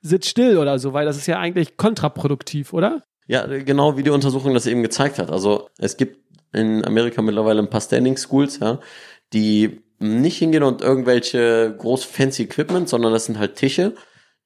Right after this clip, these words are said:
Speaker 2: die sind in verschiedenen Höhen. Die musst du dann nicht rauf und runter kurbeln, dass irgendein Kind dann immer rauf und runter kurbelt.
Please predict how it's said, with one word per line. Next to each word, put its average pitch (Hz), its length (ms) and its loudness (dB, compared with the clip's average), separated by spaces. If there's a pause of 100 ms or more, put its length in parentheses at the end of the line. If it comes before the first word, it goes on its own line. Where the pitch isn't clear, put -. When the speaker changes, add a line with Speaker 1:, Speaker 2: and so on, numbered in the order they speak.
(140)
Speaker 2:
die 104 80 -6
sind 123 180 2
in 131 80 0
verschiedenen 107 500 0
Höhen. 113 440 2 (320)
Die 113 100 -6
musst 147 220 2
du - 20 4
dann 131 100 2
nicht 123 160 -2
rauf 120 160 2
und 117 60 0
runter 123 220 0
kurbeln, 165 260 0
dass 117 140 0
irgendein 123 320 0
Kind 147 200 -2
dann 117 120 -2
immer 123 140 0
rauf 123 280 0
und 123 80 0
runter 139 240 0
kurbelt. 165 460 0